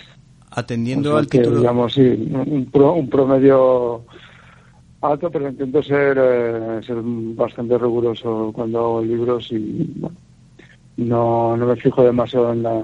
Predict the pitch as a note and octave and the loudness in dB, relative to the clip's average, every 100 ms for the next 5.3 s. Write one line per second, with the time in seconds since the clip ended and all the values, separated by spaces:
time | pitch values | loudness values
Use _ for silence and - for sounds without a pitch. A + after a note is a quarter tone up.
0 | A2 C3 A#2 G#2 C3 A#2 A#2 A2+ A2+ A2+ | -6 -6 -6 -6 -4 -2 0 0 -2 -2
1 | - - - - - - - _ _ C#3+ | -8 -18 -20 -20 -20 -20 -20 _ _ -2
2 | C3 A#2 B2+ A#2 B2 A#2 A#2 A#2+ B2 - | 0 2 2 2 2 0 0 0 0 -2
3 | A2+ A2+ A2 A2 G#2+ A2 A2 A2 A#2+ A2+ | -4 -2 0 -2 -2 -4 -4 -4 -2 0
4 | A#2 A2+ A#2+ B2+ A#2 C#3 A#2 A2+ A#2 A2+ | 0 -2 -4 -8 -10 -10 -10 -10 -8 -8
5 | A2+ A2 | -10 -14